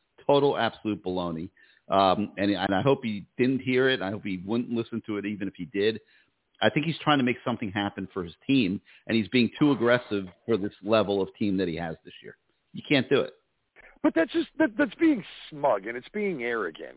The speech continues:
Speaker 2: Because you know what? How
Speaker 1: No,
Speaker 2: many
Speaker 1: smart
Speaker 2: times
Speaker 1: is
Speaker 2: have we been
Speaker 1: arrogant.
Speaker 2: stuffed on fourth and one? That's arrogant.
Speaker 1: It's called not being, that's called not being good enough, man. You know, it, it, it, and, and yeah, I mean, I, I don't
Speaker 2: But then you
Speaker 1: disagree with
Speaker 2: gotta
Speaker 1: you.
Speaker 2: know
Speaker 1: I,
Speaker 2: it.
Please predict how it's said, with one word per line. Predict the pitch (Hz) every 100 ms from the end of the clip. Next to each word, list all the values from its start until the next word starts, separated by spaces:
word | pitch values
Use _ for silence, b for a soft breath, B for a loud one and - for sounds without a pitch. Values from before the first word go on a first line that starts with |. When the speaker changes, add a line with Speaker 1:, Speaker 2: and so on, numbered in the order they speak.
| _
Speaker 2:
Because | 156 143 208 160
you | 190
know | 208
what? | 226 180 185 B B B
How | 151
Speaker 1:
No, | -
Speaker 2:
many | 269 214
Speaker 1:
smart | 147 151
Speaker 2:
times | 131
Speaker 1:
is |
Speaker 2:
have | 123
we | 277
been | 277
Speaker 1:
arrogant. | 95 95 92
Speaker 2:
stuffed | 131 131 156
on | 123 117
fourth | 139 127 113
and | 113 104
one? | 98 76 65 _ _ _ _ _ _ _ _ _ _ _ _ _
That's | - 220
arrogant. | 208 185 107
Speaker 1:
It's | -
called | 156
not | 151 151
being, | 175 156 143 151
that's | 175 -
called | 180
not | 175 170
being | 170 151
good | 135
enough, | 190 98 92
man. | 98 101 110 _ b b -
You | 139
know, | 143 123
it, | 131
it, | 123 143
it, | 135 139 135 143
and, | 135
and | 131 127
yeah, | 139 160 113
I |
mean, | 117 110
I, | 107 131 90
I | 104
don't | 139
Speaker 2:
But | 131 -
then | 359
you | 339
Speaker 1:
disagree | 311 330 339
with | 330
Speaker 2:
gotta | 349
Speaker 1:
you. |
Speaker 2:
know | 359
Speaker 1:
I, |
Speaker 2:
it. | - -